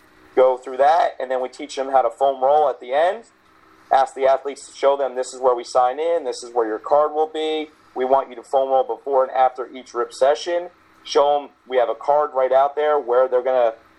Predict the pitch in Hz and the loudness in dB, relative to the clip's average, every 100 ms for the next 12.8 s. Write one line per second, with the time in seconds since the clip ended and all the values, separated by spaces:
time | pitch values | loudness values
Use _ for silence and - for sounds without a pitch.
0 | _ - 139 - - 131 139 147 139 123 | _ 0 0 -2 0 0 0 -2 -4 -4
1 | 117 117 135 123 113 131 147 165 190 _ | -6 -2 -2 -2 0 2 2 0 -4 _
2 | _ _ _ 135 143 139 143 139 123 - | _ _ _ -2 -2 -2 -4 0 -2 0
3 | 143 143 143 156 151 160 - _ _ _ | 0 0 0 2 4 2 -4 _ _ _
4 | - 127 - 143 143 - 131 131 123 117 | -18 -16 -2 0 0 0 0 0 0 -2
5 | 107 120 117 135 135 - 127 143 190 - | -4 -8 -2 0 0 -4 0 0 0 -6
6 | _ _ _ _ - - - - 131 135 | _ _ _ _ -18 -16 -18 -2 0 2
7 | 131 127 139 143 135 127 117 - 160 151 | 0 0 2 2 2 2 0 -4 -10 -4
8 | 156 143 117 135 123 120 - _ _ - | -4 -4 -2 0 2 2 0 _ _ 2
9 | 143 160 151 123 123 131 - 135 139 123 | 2 2 -4 -6 -2 -2 -4 -4 -4 -4
10 | - _ - - 123 113 107 131 175 - | -10 _ -20 -2 2 2 2 0 -2 -6
11 | - _ _ _ _ 123 131 135 135 151 | -20 _ _ _ _ -4 -2 -2 -2 0
12 | 147 143 127 131 160 120 113 113 | 0 0 -2 0 2 0 -2 -8